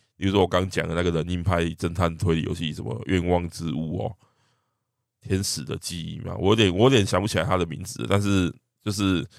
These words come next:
他是那种，他是用那种铅笔画去画出来那种，然后黑，黑，黑白色系的那种冷硬派的那种，就是侦探推理风格，然后它里面的角色都非常栩栩如生，因为，为什么呢？因为他们是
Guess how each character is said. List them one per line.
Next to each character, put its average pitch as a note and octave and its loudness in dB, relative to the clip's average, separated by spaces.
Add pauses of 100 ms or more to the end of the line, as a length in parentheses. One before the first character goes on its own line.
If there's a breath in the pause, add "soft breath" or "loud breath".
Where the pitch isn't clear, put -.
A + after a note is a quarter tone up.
(160 soft breath)
他 G#2+ 2
是 A2+ 2
那 G#2 6
种， E2+ 0 (580 soft breath)
他 - 0
是 A#2 2
用 A2+ 8
那 A2 4
种 F2 2
铅 A2 2
笔 - -12
画 F#2 2
去 F2 -4
画 G2 0
出 F#2 -2
来 F2 0
那 E2+ 2
种， D#2+ -2 (440)
然 - -10
后 F2+ -2 (280)
黑， - -4 (260)
黑， A2 0
黑 A2+ 2
白 E2+ 0
色 F#2 0
系 F2 -4
的 D#2+ -2
那 D#2+ -6
种 E2+ -4 (540)
冷 E2+ -2
硬 G2 0
派 F2 2
的 E2+ -2
那 E2+ -4
种， E2 -6 (760)
就 E2+ -10
是 E2+ -6 (120)
侦 F2+ 2
探 F2+ 2
推 F2 2
理 D2 -2
风 E2+ -4
格， C#2+ -6
然 E2 0
后 G2 4
它 - 2
里 F#2+ 0
面 G2+ 0
的 E2+ 2 (800)
角 F2 2
色 A2 4
都 G#2+ 6
非 A2 2
常 F#2 2
栩 F#2+ -4
栩 F#2 -6
如 E2 -4
生， F2+ 0
因 G2+ -4
为， G2+ -4
为 A#2 6
什 F#2+ 2
么 E2+ -2
呢？ E2+ 0
因 E2+ 0
为 F#2 2
他 G2 4
们 G2 -4
是 F#2+ -4